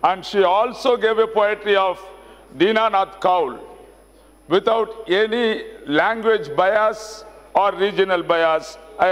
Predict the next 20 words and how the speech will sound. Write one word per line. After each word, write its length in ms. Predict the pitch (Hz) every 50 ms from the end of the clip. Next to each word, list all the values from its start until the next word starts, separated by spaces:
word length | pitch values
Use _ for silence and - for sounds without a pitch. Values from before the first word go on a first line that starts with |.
| 185 190
appreciate 520 | 185 - 220 220 - - 214 190 - -
her. 140 | - - - - - - - - - - - - - - - - - - _ - - - - _ _ -
I 200 | - 233 269 277
wish 220 | 254 269 247 -
to 180 | - - 269 226
start 540 | - - - 226 214 220 220 208 - - - - - - - - - - - - - - - _ _ - -
my 600 | 123 143 156 165 220 240 233 240 247 220 - - - - - - - - - - - -
presentation 800 | - 202 214 - 220 247 240 233 226 220 214 214 - 226 196 180
here 380 | 131 160 208 214 214 185 143 - - - - - - - - - - - - - - - - - - - - - - - - - - _ _ - - - - -
with 160 | 208 240 240
a 60 | 233
couplet 460 | 226 - 240 240 247 269 269 262 -
from 220 | - 240 240 226 -
Thiruvalluvar, 680 | - 233 226 247 240 233 233 220 196 185 170 123 - - - - - - - - - - - - - _ _ _ - - - - - - - - -
I 140 | 190 226 233
feel 220 | 233 285 285 254
which 160 | 247 247 -
will 140 | 269 262 240
be 140 | 196 240 226
more 400 | 202 202 220 240 247 254 -